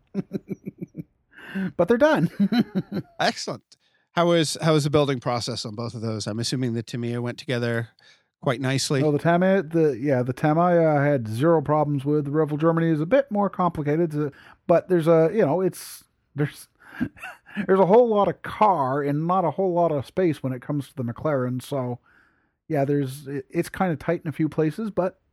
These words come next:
Speaker 1: it's together. It's not creaking or groaning. I don't need to worry about it coming apart just from looking at it or anything. So,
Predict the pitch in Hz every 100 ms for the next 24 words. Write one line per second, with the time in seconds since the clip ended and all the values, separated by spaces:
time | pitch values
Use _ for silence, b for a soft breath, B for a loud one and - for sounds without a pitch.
0 | _ 170 165 151 156 170 214 165 - 175
1 | 180 - - 175 185 185 170 160 160 175
2 | 185 160 165 170 175 147 151 170 170 175
3 | 170 170 170 b b b b b b b
4 | b _ _ - 185 165 - 170 170 170
5 | - 151 196 190 170 156 160 156 156 156
6 | 151 202 214 - 135 147